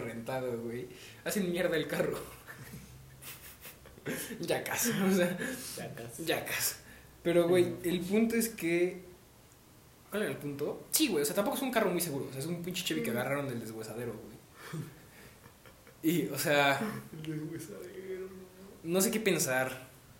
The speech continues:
Speaker 1: porque creo que se vale, pero no
Speaker 2: Ujú.
Speaker 1: creo que sería una forma de entretenimiento que yo diga, "Ah, huevo, sí quiero ser como ellos".
Speaker 2: Sí, no. Sí, o sea, digo, ha de estar curioso de ver. Nunca he visto una vida real.
Speaker 1: Yo tampoco.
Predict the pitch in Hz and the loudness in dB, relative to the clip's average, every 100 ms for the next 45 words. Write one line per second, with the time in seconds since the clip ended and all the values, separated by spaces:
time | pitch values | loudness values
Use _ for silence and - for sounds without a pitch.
0 | - 139 143 139 139 139 139 139 - - | -8 -2 -2 0 0 2 0 -2 -10 -18
1 | - - - - 233 240 190 113 117 - | -20 -20 -18 -2 0 2 0 0 -4 -6
2 | - - - - - 143 139 147 - 180 | -8 -18 -20 -16 -2 0 2 2 2 2
3 | 185 - 135 135 139 139 123 139 143 131 | 2 0 2 4 4 2 0 0 -2 -4
4 | 120 117 113 123 123 117 117 117 117 120 | -6 -6 -4 -4 -6 -4 -2 -2 -2 -2
5 | 120 117 120 110 - 104 - - - - | -4 -6 -8 -10 -10 -14 -14 -18 -20 -20
6 | - - - - 170 143 127 - - - | -20 -20 -18 -8 -6 -6 -8 -14 -20 -16
7 | - 147 175 165 180 185 190 220 214 214 | -10 -6 -4 0 4 4 4 2 0 -2
8 | 190 - - - - 165 165 160 160 190 | -4 -10 -18 -14 -4 -2 0 -2 -2 0
9 | 202 185 190 185 143 147 131 127 143 - | 2 2 -2 -2 0 0 -2 -8 -12 -16
10 | - 156 147 135 123 117 | -8 -4 -2 -2 -2 -4